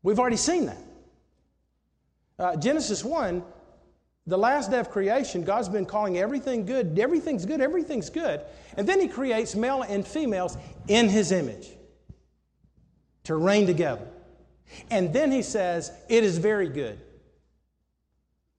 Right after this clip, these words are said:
Well, then you come to our text in chapter two, and you say, "Well, wait a minute, he said everything's good and everything's very good."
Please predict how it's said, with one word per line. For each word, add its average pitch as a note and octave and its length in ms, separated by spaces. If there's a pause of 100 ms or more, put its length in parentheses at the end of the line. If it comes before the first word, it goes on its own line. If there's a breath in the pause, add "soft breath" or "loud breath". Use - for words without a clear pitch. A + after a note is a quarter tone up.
(680)
Well, F#4 100
then G#4 160
you D4 80
come F#3+ 220
to F#3 40
our G3+ 80
text D#4 360
in F#3+ 80
chapter F#3+ 300
two, G3 120
and E4+ 160
you G3 80
say, G#3+ 160
"Well, G3 160
wait D#4 120
a G#3 40
minute, F#3 140
he A3+ 60
said A3 180
everything's F#3+ 440
good A#3 260
and F3 100
everything's F#3 360
very B3+ 280
good." D#3 480